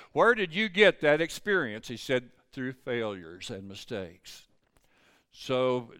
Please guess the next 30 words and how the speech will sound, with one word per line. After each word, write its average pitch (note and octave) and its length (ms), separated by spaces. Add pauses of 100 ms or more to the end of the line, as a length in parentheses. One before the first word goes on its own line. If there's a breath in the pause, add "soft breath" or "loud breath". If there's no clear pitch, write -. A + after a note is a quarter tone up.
(100)
many E3+ 280
times C#3+ 500
we C3+ 160
think C3+ 380
that A2+ 200
success A#2+ 640
is G#2 140
measured A2+ 460
in, G2+ 260 (340 soft breath)
in G2 80
a G2 80
life B2 340
that's B2 220
without A#2+ 420
flaw, C3+ 580
a A2 100
life A2 360
with, G#2 160
that's, G#2+ 240 (140)
that's G#2+ 280
without, A2 440 (420 loud breath)
uh, G#2 300 (420)
challenges. C#3 800 (480 soft breath)
But A#2+ 140
the B2 80
Bible F3 320
says D3 340
in C3+ 120
this D3 200
life A#2+ 380